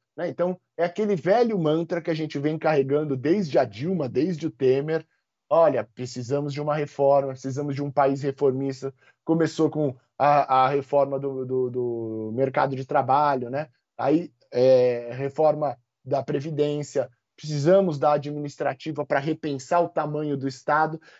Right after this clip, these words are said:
e depois reorganizar os tributos, né? É, o foco básico é olhar, é, mais pra renda e menos pra produção, pro produto, é, que é muito taxativo,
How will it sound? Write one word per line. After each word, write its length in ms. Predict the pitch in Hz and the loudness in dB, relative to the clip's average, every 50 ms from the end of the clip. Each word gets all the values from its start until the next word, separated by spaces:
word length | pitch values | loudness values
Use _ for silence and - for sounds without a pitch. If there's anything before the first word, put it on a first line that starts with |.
| _ _ - | _ _ -6
e 60 | 165 | 0
depois 480 | 160 185 170 - 160 165 170 165 147 | 0 0 0 2 0 0 2 0 0
reorganizar 1040 | 135 139 156 175 190 196 190 160 147 165 175 175 170 156 131 107 120 120 127 131 _ _ _ _ _ _ - | -2 -2 0 2 2 2 2 0 -2 -2 -2 -2 -2 -4 -6 -4 -4 -4 -4 -4 _ _ _ _ _ _ -6
os 220 | 127 143 143 - - | -6 -6 -6 -6 -2
tributos, 800 | - 175 165 135 117 156 180 185 170 - _ - - 98 95 95 | -2 0 0 0 0 2 2 2 2 0 _ -14 -16 -12 -4 0
né? 280 | 127 147 156 156 - _ _ _ - | 2 2 2 0 -4 _ _ _ -6
É, 180 | 113 120 120 | -2 0 2
o 100 | 127 135 | 2 2
foco 560 | 131 - - - 170 180 175 175 - - 127 117 | 0 0 2 4 6 6 6 4 -2 -8 -8 -8
básico 720 | 110 104 101 127 131 156 170 165 156 175 160 - 180 160 | -8 -6 -2 0 2 2 0 -2 -6 -12 -12 -8 -6 -4
é 120 | 131 127 | -2 0
olhar, 500 | 127 139 135 135 135 135 135 135 123 - _ _ _ _ - | 2 2 2 2 2 0 0 -2 -2 -6 _ _ _ _ -6
é, 180 | - 117 123 123 | -4 -2 -2 -2
mais 400 | 127 127 135 139 139 131 127 - | -4 -2 -2 0 0 -2 -4 -6
pra 220 | - - 151 151 | -4 -2 -2 -2
renda 460 | 147 139 147 160 180 196 196 180 180 | -2 -2 -4 -4 -4 -2 -2 0 0
e 80 | 180 185 | 0 0
menos 520 | 170 165 175 196 208 196 165 143 131 - | -2 0 0 2 2 2 0 -2 -6 -6
pra 180 | - - 147 135 | -2 -2 -2 0
produção, 680 | - 151 156 151 139 127 131 127 - - 147 151 165 165 | 0 -2 -2 -2 -2 -2 -6 -8 -4 -4 -2 -2 -2 -4
pro 180 | 160 - 143 135 | -4 -6 -6 -4
produto, 680 | - 151 160 151 131 117 143 143 123 - - 101 95 _ _ _ _ _ _ - | 0 2 2 2 2 0 -2 -2 -2 -4 -8 -20 -20 _ _ _ _ _ _ -6
é, 140 | - 117 120 | -4 -4 -2
que 140 | - - 160 | 0 0 0
é 60 | 151 | 0
muito 360 | 147 143 151 151 147 - - | 0 0 0 -2 -4 -6 -2
taxativo, 760 | - 156 151 - - 143 139 - - 147 143 139 135 143 | -2 0 0 0 0 -2 -2 -2 -6 -4 -4 -4 -4 -6